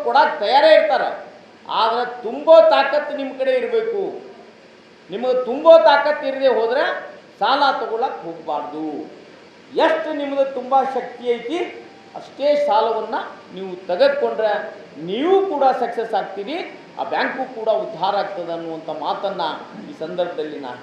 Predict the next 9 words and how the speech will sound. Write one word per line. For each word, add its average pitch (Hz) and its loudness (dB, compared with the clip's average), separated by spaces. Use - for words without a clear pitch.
ಹೇಳಲಿಕ್ಕೆ 143 -10
ಬಯಸ್ತೇನೆ. 120 -14
ಈಗಾಗಲೇ 226 2
ಭಾಳಷ್ಟು 196 0
ನಮ್ಮ 185 -8
ಕಾರ್ಯದರ್ಶಿಯವರು 196 -4
ಹೇಳಿದರು, 208 4
ಈ 156 -6
ಬ್ಯಾಂಕಿನ 170 -4